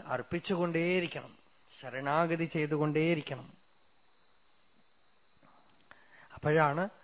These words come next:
സുഖമക്ഷയമശ്നുതേ. അടുത്ത ശ്ലോകം. അങ്ങനെയല്ലാതെ ഒരു വിഷയത്തിനെ സമ്പർക്കപ്പെട്ട്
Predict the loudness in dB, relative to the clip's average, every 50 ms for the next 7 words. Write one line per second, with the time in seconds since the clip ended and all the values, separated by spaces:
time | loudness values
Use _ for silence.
0 | -20 -20 -20 -20 -20 -20 _ _ -20 -20 -20 -20 -20 -20 -20 -20 -20 -20 -20 -20
1 | -20 -14 -2 0 2 4 6 6 6 6 4 2 0 -2 -2 0 0 0 0 2
2 | 0 0 0 -4 -6 -10 -10 -10 -8 -8 -8 -8 -8 -8 -10 -12 -14 -12 -10 -10
3 | -8 -8 -6 -8 -8 -6 -4 -2 -2 -2 -4 -6 -10 -12 -20 -20 -20 -18 -12 -8
4 | -4 -2 0 0 0 0 0 0 2 6 6 6 6 6 2 -6 -8 -16 -20 -20
5 | -20 -20 -20 -20 -20 -20 -20 -20 -20 _ -20 -20 -20 -20 -20 -20 -20 -20 -20 -20
6 | -20 -20 -20 -20 -20 -16 -8 -4 -2 -2 0 0 -2 -2 -2 -2 0 0 0 0
7 | -2 -2 0 0 2 2 0 0 0 -2 0 0 2 2 0 0 0 -2 -4 0
8 | 2 0 0 0 0 -2